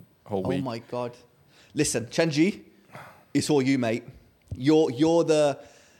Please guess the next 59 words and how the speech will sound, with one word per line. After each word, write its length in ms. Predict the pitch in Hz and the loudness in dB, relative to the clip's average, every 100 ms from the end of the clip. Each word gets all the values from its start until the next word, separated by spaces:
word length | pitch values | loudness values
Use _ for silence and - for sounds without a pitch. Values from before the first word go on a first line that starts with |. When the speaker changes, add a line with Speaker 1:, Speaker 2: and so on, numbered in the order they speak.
| _ | _
Speaker 2:
you're 340 | 123 147 156 156 | -2 2 4 2
the, 400 | 151 139 135 131 | 2 2 2 0
um, 280 | 127 120 - _ - | -2 -6 -10 _ -4
what's 180 | 139 135 | -4 -2
it 60 | |
call 220 | 135 120 | -2 -2
it? 120 | 110 123 | -2 0
You're 140 | 147 | 0
the 80 | 135 | 0
glue 300 | 131 139 151 | -2 2 2
Speaker 1:
But 40 | 151 | 2
Speaker 2:
of 120 | 123 | 0
the 80 | 123 | -4
operation. 340 | - 123 160 | -2 0 4
Speaker 1:
what 100 | 220 | 6
a 80 | 220 | 6
story 420 | - 190 185 190 | 4 4 6 6
would 180 | 170 156 | 6 4
that 240 | 151 139 | 4 2
be, 380 | 131 123 104 131 _ _ | 0 0 0 -4 _ _
right? 220 | 113 123 | -4 -2
Taking 400 | - 185 180 202 | 0 -2 0 0
a 60 | 175 | 2
Vespa 720 | 135 135 - - 98 110 156 - | 2 0 0 -2 2 2 0 -4
in 180 | 147 160 | -2 0
Italy 540 | 131 - 120 104 117 | -2 -2 -4 -6 -8
to 160 | 135 139 | -8 -4
go 140 | 123 | -2
to 100 | 120 | -2
see 180 | - 127 | -4 -4
the 120 | 117 | -2
Ryder 240 | 110 107 107 | 0 0 0
Cup. 320 | - 92 - _ - | 0 -2 -2 _ -4
That's 240 | 143 - | -2 -4
kinda 180 | - 139 | -4 -2
like 200 | 117 110 | 2 2
Speaker 2:
I'm 80 | 135 | 0
s-, 220 | - - | -4 -4
I'm 140 | 127 131 | -4 -2
fully 260 | - 123 | -4 -4
down. 240 | 117 110 170 - - | -2 -4 -6 -10 -6
I'm, 220 | 156 143 | -6 -4
I'm, 140 | 131 135 | -6 -4
I'm 180 | 135 131 | -4 -2
done. 280 | 131 - - | -4 -6 -6
Speaker 1:
That's 160 | 160 165 | -4 -2
on 100 | 147 | -2
Speaker 2:
I'm, 60 | |
Speaker 1:
the 60 | 123 | -2
bu-, 60 | 175 | -4
Speaker 2:
I'm 80 | |
sold, 320 | 160 208 - 117 | 0 0 0 -4
mate. 180 | 113 | -6
Speaker 1:
that's 140 | 131 127 | -4 -2
on 40 | |
the 60 | 135 | -2
bucket 340 | 113 113 117 | -2 -2 -4
list. 300 | 98 - - | -6 -12 -16
<laughs> 60 | - | -20